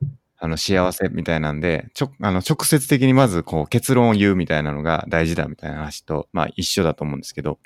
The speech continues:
それがなんかこう、先にこう言い訳から入るというか、あの、なんでそう思ったのか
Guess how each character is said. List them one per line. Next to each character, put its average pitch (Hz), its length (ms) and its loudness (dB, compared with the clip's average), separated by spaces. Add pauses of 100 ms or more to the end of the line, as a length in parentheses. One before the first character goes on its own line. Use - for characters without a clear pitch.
(300)
そ - 160 2
れ 175 80 6
が 160 100 4
な 98 120 4
ん 92 40 -2
か 85 100 -2
こ 78 380 -2
う、 - 60 -12
先 160 240 2
に 156 80 2
こ 143 120 2
う - 40 0
言 165 200 2
い 160 40 6
訳 156 220 6
か 139 120 6
ら 101 60 8
入 87 160 4
る 82 100 0
と - 80 -2
い 78 60 2
う 73 60 -2
か、 78 380 0
あ 98 100 -4
の、 92 80 2
な 110 180 6
ん - 20 6
で 143 100 4
そ 165 160 4
う - 20 8
思 156 160 6
っ - 60 2
た 87 120 2
の 80 80 0
か 78 220 -2